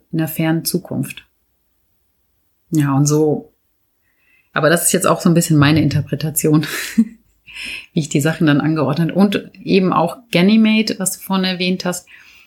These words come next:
ähm, die Liebesgeschichte, die ist für mich dann auch, der, die kommt ja ziemlich am Ende der Anthologie, aber ist für mich nochmal so ein Echo zum Anfang, und zwar zu Onkel Nate, das ja auch eine Liebesgeschichte ist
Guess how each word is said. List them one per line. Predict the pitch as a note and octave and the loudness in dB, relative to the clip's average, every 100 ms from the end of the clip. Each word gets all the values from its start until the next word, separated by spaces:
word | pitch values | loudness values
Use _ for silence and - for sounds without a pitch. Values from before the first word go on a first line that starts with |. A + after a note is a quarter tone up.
| _ _ - | _ _ -6
ähm, | F3 E3+ | -2 0
die | D#3 | 2
Liebesgeschichte, | D#3+ G3+ A3 - G3 G3 G3 - F3+ F3+ - _ _ - - | 2 2 0 -2 0 0 -2 -4 -4 -6 -12 _ _ -20 -6
die | F#3 | -2
ist | F3+ | 0
für | F#3 | 4
mich | F3+ G3+ G#3+ | 4 4 2
dann | G3 E3+ | 0 0
auch, | D#3 | 0
der, | F3+ | 0
die | E3+ - E3 E3+ F3 | -2 -4 -8 -10 -4
kommt | F3+ F3 | -2 0
ja | E3 | 0
ziemlich | F#3 F3+ F3 | 2 2 0
am | D3+ | -2
Ende | D3 F#3 B3 B3 | 0 2 2 2
der | A#3 | 2
Anthologie, | A#3 A3+ A3 G3+ G#3 F#3 | 0 2 0 0 -2 0
aber | E3+ | 0
ist | - - | 0 0
für | F3 | 2
mich | F3+ G3+ | 2 2
nochmal | G#3 G3 F3+ | 2 4 2
so | E3+ | 0
ein | E3+ | 0
Echo | F#3+ G3 F#3 | -2 -2 -4
zum | F3+ - F3 | -2 -2 0
Anfang, | F3+ G3 - D3 D3 | 0 0 0 0 0
und | D#3 | -2
zwar | D#3+ D#3 D#3 | 0 0 -2
zu | - D#3+ | -2 -2
Onkel | E3 E3+ | 0 0
Nate, | D#3+ D#3 D#3 D3+ | 2 2 2 -4
das | D3+ - | -6 -4
ja | - | -2
auch | E3 - | -2 -2
eine | D3+ | -2
Liebesgeschichte | C#3+ C#3+ D3 C#3+ - C3 - | 0 -2 -4 -4 -4 -6 -6
ist | - - | -4 -6